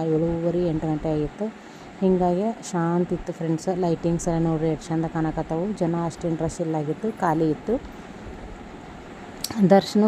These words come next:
ಭೀ ಚಲೋ ಆಯಿತು. ಹೀಗಾಗಿ ನಾವು ಹೋಗಿ ಬಂದ್ವಿ ಫ್ರೆಂಡ್ಸ್. ಆ, ನೀವು ಹೋಗಿ ಬರ್ರಿ ಅಂತ ನಾ ಅಂತೀನಿ, ಹೋಗಿ ಬರ್ರಿ.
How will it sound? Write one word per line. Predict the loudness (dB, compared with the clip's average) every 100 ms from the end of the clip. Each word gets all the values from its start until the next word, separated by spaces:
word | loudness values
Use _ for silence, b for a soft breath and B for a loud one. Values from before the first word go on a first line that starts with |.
| 6
ಭೀ | 6
ಚಲೋ | 4 4
ಆಯಿತು. | 4 2 2 0
ಹೀಗಾಗಿ | 2 4 4 4 2 2 2
ನಾವು | 2 4
ಹೋಗಿ | 4 2 2
ಬಂದ್ವಿ | 2 2
ಫ್ರೆಂಡ್ಸ್. | 2 0 2 0
ಆ, | -2 -4 -14 -14 -12 -2 2 4
ನೀವು | 6 6 6
ಹೋಗಿ | 6 4
ಬರ್ರಿ | 4 4
ಅಂತ | 4 4 4
ನಾ | 4
ಅಂತೀನಿ, | 4 2 2 2
ಹೋಗಿ | 2 2 2 2
ಬರ್ರಿ. | 2 2